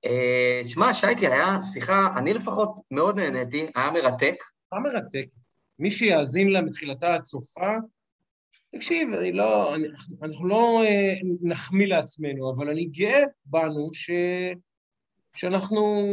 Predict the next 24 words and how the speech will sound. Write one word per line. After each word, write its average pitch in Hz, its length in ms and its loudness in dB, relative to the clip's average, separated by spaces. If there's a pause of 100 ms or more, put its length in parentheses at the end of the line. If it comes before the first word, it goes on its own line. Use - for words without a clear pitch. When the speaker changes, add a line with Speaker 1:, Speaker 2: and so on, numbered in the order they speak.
(340)
Speaker 2:
מעניקים 196 440 0
את 233 40 -2
המוצר 226 460 2
הזה 185 260 -2
ל-, 165 140 -2 (140)
לאנשים, 170 640 -2 (460)
וגם 147 280 0
אם 262 100 4
זה 247 120 4
עשרה 233 360 2
אנשים 233 300 -2
בלבד, 214 280 2 (100)
אנחנו 175 160 -8
יודעים 185 160 -6
שזה 180 380 0
אלפים 151 320 -4
רבים, 196 340 0 (460)
Speaker 1:
<laughs> 190 420 -8
Speaker 2:
תקשיב, - 280 0
הצלחנו 226 340 0
לגרום 196 260 0
לעשרה 190 340 0
אנשים 196 320 -4
לשבת 180 600 -4